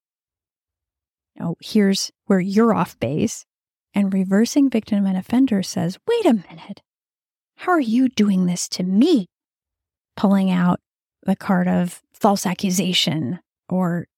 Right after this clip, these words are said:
"You're the actual perpetrator," or "The only reason I do that is because you do this." So let's get into some specific examples,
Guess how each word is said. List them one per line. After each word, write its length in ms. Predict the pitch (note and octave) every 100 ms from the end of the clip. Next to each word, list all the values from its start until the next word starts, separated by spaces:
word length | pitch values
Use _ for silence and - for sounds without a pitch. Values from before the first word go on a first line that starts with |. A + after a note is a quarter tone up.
| _ -
"You're 240 | A3 G#3+
the 140 | G3
actual 260 | F#3 - F3
perpetrator," 580 | F#3 E3+ F3+ F3 E3+ E3+
or 60 |
"The 140 | F#3 E3+ G#3
only 360 | A#3 A#3 A3
reason 400 | F#3+ G#3+ F#3+ G3
I 160 | F#3+ F#3+
do 220 | F#3+ F#3+
that 300 | F#3 F3 F#3
is 160 | E3+ -
because 420 | G3 - F3+ F3+
you 140 | F3+
do 220 | D#3 D3+
this." 440 | E3+ F3 - - - _ _ _ _ _ _ _ _ _
So 380 | - - A3+ A3+
let's 200 | C4+ G4+
get 140 | - F4+
into 160 | A#3+
some 160 | A3+ F#3+
specific 560 | - F3+ - F#3 G3+ A3+
examples, 720 | G3 G#3+ G#3+ - A3+ A3